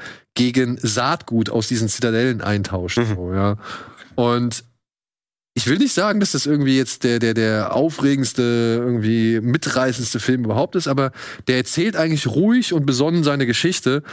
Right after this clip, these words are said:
Speaker 1: und versucht halt für gewisse Konzepte und Ideen irgendwie so ein bisschen Stimmung zu machen. Äh, sieht meiner Ansicht nach für eine euro-, europäische Produktion ganz gut aus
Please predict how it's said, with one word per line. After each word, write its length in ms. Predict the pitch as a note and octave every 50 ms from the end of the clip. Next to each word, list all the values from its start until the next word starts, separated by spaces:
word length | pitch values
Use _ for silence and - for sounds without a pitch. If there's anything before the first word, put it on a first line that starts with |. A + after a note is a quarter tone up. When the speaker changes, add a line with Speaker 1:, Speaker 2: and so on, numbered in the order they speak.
| - - - _ -
Speaker 1:
und 100 | A#2+ A2+
versucht 340 | - C3 A2+ C3 D#3+ D#3+ -
halt 140 | D#3 C#3+ -
für 100 | C3+ A#2
gewisse 240 | A#2+ B2+ C3 -
Konzepte 540 | - - B2+ A2+ - D3+ C#3+ - - D3+ C3+
und 160 | B2 A#2 A#2+
Ideen 380 | A#2+ G#2+ A#2 A#2+ C3 C#3+ C#3+ C3
irgendwie 300 | A2+ A#2 A2+ A2+ G#2 G#2
so 100 | G2 G#2+
ein 60 | G2+
bisschen 440 | G2+ G#2+ - - A2 G#2+ G#2 G2+ - - - - - _ _ _ -
Stimmung 380 | - - - B2+ B2 A#2+ A2+ G#2
zu 140 | - - G2+
machen. 400 | G2 G#2 A2 G#2+ C3 C#3+ D3+ - - - - - _ _ _ _ -
Äh, 200 | A#2 A#2 A2+ A2+
sieht 320 | G2+ G#2+ B2+ E3+ F3+ -
meiner 220 | B2 C3 C#3+ D#3+ D#3
Ansicht 260 | D#3 E3 D#3 D3 -
nach 100 | D3+ C#3
für 120 | - C#3+
eine 60 | C3 B2+
euro-, 280 | B2 B2 B2+ A#2+ - -
europäische 540 | - A2+ A2 G#2 - - B2+ E3 F3+ - D#3
Produktion 540 | - D#3 D#3 C#3+ - - - C#3+ D3 D3 C3+
ganz 180 | B2 A2+ -
gut 200 | - A#2 C3+ F3+
aus 340 | F3+ F3 G#3+ A#3+ - - -